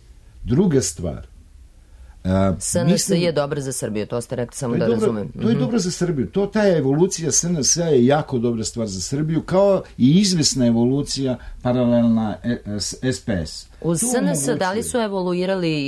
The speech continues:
Speaker 2: i njihovi birači, odnosno
Speaker 1: Čekajte, da vam
Speaker 2: građani?
Speaker 1: kažem, pa, ovaj, nekom brzinom koje to može. Stranke koje vladaju, to imate u susednoj velikoj, ove, republici sa malo stanovnika, dokaz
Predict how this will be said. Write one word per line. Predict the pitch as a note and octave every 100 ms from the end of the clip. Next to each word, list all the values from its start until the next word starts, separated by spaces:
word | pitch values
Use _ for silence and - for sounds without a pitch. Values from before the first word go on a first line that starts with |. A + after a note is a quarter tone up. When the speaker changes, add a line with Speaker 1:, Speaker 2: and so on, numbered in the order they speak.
| C#3+
Speaker 2:
i | C#3+
njihovi | C#3 D#3+ D#3+ B2
birači, | B2+ B2 C#3 - B2+
odnosno | B2+ A#2+
Speaker 1:
Čekajte, | B2+
da | C#3+ E3
vam |
Speaker 2:
građani? | C#3+ C3
Speaker 1:
kažem, | A#2+ F#3+ F#3
pa, | F3
ovaj, | D#3 B2 C#3 C3+ C#3
nekom | B2 C#3+ A3 A3 A#3+
brzinom | F#3 C#3 A#2 C#3+ D#3 E3+
koje | - C#3+ C#3+ D3
to | - C3+
može. | B2+ A2 G2+ F#2
Stranke | D2+ - C#3+ F#3 -
koje | - A#2+
vladaju, | F#2+ G#2+ G#2+ A2+ D3+ F3 F#3 F3+
to | C3+ B2+
imate | B2+ B2+ A#2+
u | G2+
susednoj | - B2 D3 A#2+ G#2+
velikoj, | A#2+ A2+ - G2 G2
ove, | F#2+ F#2+ F#2+ F#2 G2 F#2
republici | F#2 G2+ G2 G#2+ -
sa | F#2 G2+
malo | A2+ G2
stanovnika, | - F#2+ F#2+ G2 G2+ - A#2
dokaz | G#2 G#2+ B2+ -